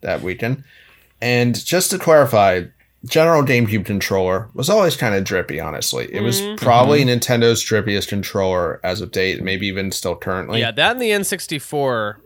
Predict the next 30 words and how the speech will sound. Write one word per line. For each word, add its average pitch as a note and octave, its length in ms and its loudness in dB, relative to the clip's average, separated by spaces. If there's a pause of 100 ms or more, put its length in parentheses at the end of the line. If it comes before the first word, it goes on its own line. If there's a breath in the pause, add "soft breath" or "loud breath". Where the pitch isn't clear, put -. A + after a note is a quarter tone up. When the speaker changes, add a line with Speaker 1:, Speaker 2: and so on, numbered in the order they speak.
Speaker 1:
Yeah. G#2+ 320 0 (320)
I A2+ 120 0
Speaker 2:
Very A#2 180 4
Speaker 1:
mean, B2+ 60 4
I C3 180 4
Speaker 2:
drippy. C#3+ 100 4
Speaker 1:
love, D#3 200 4 (500)
I B2 80 4
love C3+ 220 6
the C3+ 80 2
Nintendo A#2+ 360 2
sixty-four A2 500 0
for G2 140 -2
a F#2+ 60 -2
specific F#2+ 400 -4
reason, E2+ 320 -6
too. - 300 -2 (500 soft breath)
But G#2+ 340 4 (460)
there C3 120 2
was C3+ 140 2
always F#3 240 6
still E3+ 220 4
someone C#3+ 240 2
holding A#2+ 320 4
it G2 140 -2
back. F2 360 2
One G#2 140 -4
could B2 180 -2
call G2+ 300 4
it F#2 140 -2